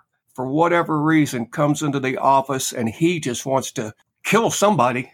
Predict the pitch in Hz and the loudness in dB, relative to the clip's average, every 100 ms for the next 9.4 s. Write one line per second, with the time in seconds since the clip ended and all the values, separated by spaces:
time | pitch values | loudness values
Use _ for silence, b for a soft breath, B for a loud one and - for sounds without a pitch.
0 | - 143 143 135 156 180 160 117 113 131 | -4 -2 -2 0 2 2 2 0 -4 -4
1 | - 123 165 180 156 131 123 123 127 123 | -6 -2 2 2 0 -4 -6 -4 -2 -4
2 | - 151 156 151 147 147 151 156 123 104 | 0 2 2 2 0 2 2 2 0 -4
3 | 123 127 127 127 131 139 - - 143 151 | -6 -4 -2 2 2 2 0 0 0 -2
4 | 135 - 147 143 131 - - 156 147 135 | -6 0 0 2 0 -2 -2 0 2 0
5 | - 127 127 156 165 139 131 120 139 131 | -4 -6 0 2 2 0 -2 -2 -4 -4
6 | 127 135 139 - 143 - 143 139 110 104 | 0 0 0 0 -2 -2 -2 -2 -4 -8
7 | _ 113 135 147 147 - 147 147 135 123 | _ -4 0 2 2 2 2 2 0 -4
8 | - 120 117 147 156 - 117 123 135 120 | -4 -4 0 2 2 2 0 -2 -2 -2
9 | 107 113 110 | -4 -8 -12